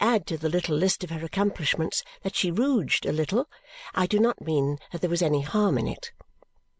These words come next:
Mister Bayham Badger himself was a pink, fresh-faced, crisp-looking gentleman with a weak voice, white teeth, light hair, and surprised eyes,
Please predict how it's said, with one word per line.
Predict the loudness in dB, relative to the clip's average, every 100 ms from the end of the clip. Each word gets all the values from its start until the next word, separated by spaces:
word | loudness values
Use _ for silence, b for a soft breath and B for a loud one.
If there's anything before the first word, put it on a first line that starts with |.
| _ B B B B B B
Mister | 2 2
Bayham | 0 4 4 4
Badger | 4 2 0
himself | 2 2 0 -2 -6 -12 B -2
was | 0
a | 0
pink, | 0 -4 -4 -14 b b
fresh-faced, | -2 0 0 2 2 2 0 -4 -14 _
crisp-looking | -2 -2 -2 -4 -2 0 0
gentleman | 2 0 0 -2 -2 B B B
with | -2 0
a |
weak | 0 -2 -2
voice, | -2 0 0 0 -2 -4 B B B
white | -2 0 -4
teeth, | -2 0 0 -6 -14 B B 0
light | 0 0 -2
hair, | 0 0 0 -2 B B B -4
and | -2
surprised | -2 -2 0 0 0
eyes, | -2 0 -2 -2 -4